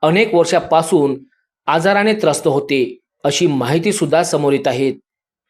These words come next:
राजेश पाटील यांचे दोन वेळा शस्त्रक्रिया सुद्धा झाली होती, तरी मात्र राजेश पाटील यांना आराम मिळाला नाही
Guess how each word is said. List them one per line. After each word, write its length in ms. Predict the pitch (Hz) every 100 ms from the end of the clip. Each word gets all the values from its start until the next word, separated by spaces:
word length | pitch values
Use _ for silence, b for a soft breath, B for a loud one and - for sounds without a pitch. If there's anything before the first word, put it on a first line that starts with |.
| _ _ -
राजेश 280 | 156 220
पाटील 460 | 214 190 185 233 240 - _
यांचे 300 | - 170 185
दोन 280 | 160 151 185
वेळा 300 | 202 202 214
शस्त्रक्रिया 760 | 214 180 - 175 175 170 175 175
सुद्धा 300 | 175 151 185
झाली 240 | 160 143
होती, 440 | 139 139 139 120 - _ _ b b -
तरी 200 | 143 180
मात्र 460 | 180 170 185 214
राजेश 300 | 190 156 180
पाटील 380 | 170 156 170 208
यांना 300 | 196 160 165
आराम 480 | 170 151 143 180 214
मिळाला 320 | 185 175 165
नाही 380 | 160 139 147 127